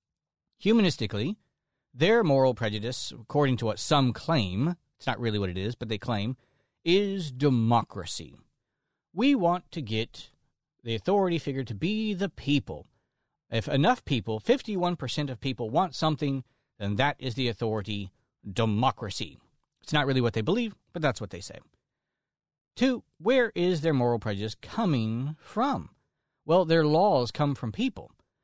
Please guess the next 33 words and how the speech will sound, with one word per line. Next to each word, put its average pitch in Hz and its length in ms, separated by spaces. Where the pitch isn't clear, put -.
which 151 180
means 240 320
that 131 160
if 113 120
they 208 100
can 202 100
get 135 120
fifty-one 156 520
percent 127 360
of 101 80
people 156 320
to 98 60
say 131 240
that 107 140
murdering 147 560
children 117 380
in 107 80
the 101 80
womb 117 460
is 139 200
a 104 40
good 208 360
thing, - 360
then 226 180
that's 113 260
what 127 120
they 139 220
want 110 380
to 160 100
believe, 190 400
and 113 100
it 143 100
is. - 340